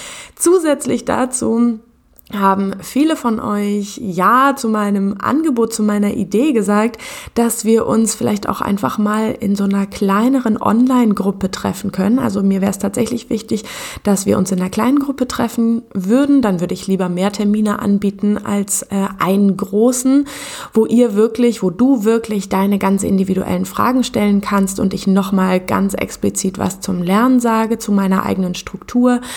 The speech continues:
Wie gesagt, ich bin zweifache Mama, ich habe eine Selbstständigkeit, ich habe ganz, ganz viele, ähm, Kurse und Coachings die Woche und habe es trotzdem mehr oder weniger nebenbei geschafft,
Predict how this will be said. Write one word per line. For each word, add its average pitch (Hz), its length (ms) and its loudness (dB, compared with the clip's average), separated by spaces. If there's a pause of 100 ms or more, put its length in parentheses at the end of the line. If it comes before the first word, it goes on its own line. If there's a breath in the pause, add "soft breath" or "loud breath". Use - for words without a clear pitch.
(280 loud breath)
Wie 262 120 4
gesagt, 214 400 2
ich 202 160 -2
bin 247 240 4
zweifache 214 480 0
Mama, 220 500 2
ich 208 220 -6
habe 202 400 -2
eine 196 140 2
Selbstständigkeit, 214 1040 -4 (680 loud breath)
ich 196 180 0
habe 190 200 -2
ganz, 190 260 -2
ganz 196 220 0
viele, 190 640 0
ähm, 190 340 0
Kurse 285 440 4
und 220 220 2
Coachings 226 800 2
die 202 240 2
Woche 220 480 2
und 190 340 -2
habe 196 240 -2
es - 120 -4
trotzdem 208 640 -2 (360 loud breath)
mehr 269 260 2
oder 254 260 0
weniger 214 380 4
nebenbei 202 680 2
geschafft, 220 640 -2